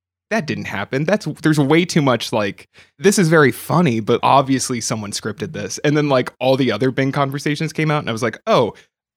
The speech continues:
no, I guess this is real. <laughs> This is just what Bing A I does."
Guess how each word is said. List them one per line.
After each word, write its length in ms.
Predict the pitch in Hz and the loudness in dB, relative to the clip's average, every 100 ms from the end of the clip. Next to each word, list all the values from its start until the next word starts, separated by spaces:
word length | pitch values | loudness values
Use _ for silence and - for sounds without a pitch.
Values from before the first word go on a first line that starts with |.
| - | -4
no, 200 | 175 220 | 0 2
I 120 | 120 | 2
guess 260 | 131 143 - | 2 2 2
this 200 | 156 151 | -2 0
is 140 | 131 | -4
real. 380 | 123 147 117 95 | 0 0 0 -4
<laughs> 40 | - | -6
This 200 | 139 - | -2 2
is 220 | 147 - | 2 2
just 200 | 175 - | -2 0
what 220 | 156 151 | -4 -2
Bing 300 | 131 139 131 - | -4 -4 -6 -2
A 140 | 131 | 0
I 160 | 123 127 | 2 0
does." 760 | 120 - - - - - - | -2 -4 -10 -16 -16 -16 -18